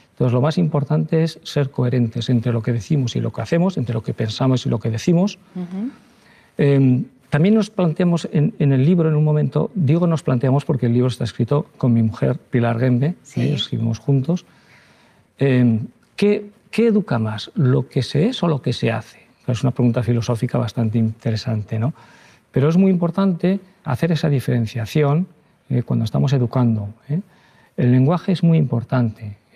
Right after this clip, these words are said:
Speaker 1: hemos dicho, porque si tú a un niño le dices que "eres vago", ya lo estás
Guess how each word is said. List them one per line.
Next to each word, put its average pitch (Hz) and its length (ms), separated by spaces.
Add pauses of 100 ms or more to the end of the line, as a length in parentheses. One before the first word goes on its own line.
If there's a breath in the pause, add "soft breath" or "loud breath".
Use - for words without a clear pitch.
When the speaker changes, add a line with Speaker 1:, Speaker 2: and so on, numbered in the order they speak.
Speaker 1:
hemos 117 240
dicho, 113 320 (720 soft breath)
porque 117 600 (200 loud breath)
si - 160
tú 156 100
a 160 40
un 185 100
niño 185 240
le 147 80
dices 139 320
que 120 340
"eres 165 320
vago", 131 540 (1080)
ya 147 140
lo 156 100
estás 147 480